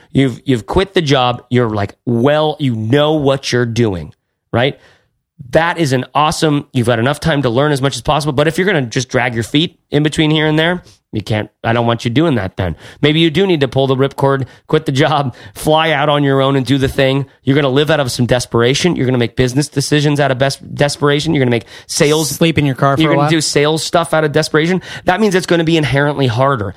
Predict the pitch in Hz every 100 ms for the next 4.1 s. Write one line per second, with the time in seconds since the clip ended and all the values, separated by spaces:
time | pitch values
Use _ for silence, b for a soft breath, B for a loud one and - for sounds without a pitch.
0 | B B 135 127 156 - 135 123 131 131
1 | 120 - 123 113 117 104 - B B 135
2 | 160 160 139 135 147 135 131 123 175 127
3 | - B - 139 127 180 160 110 143 139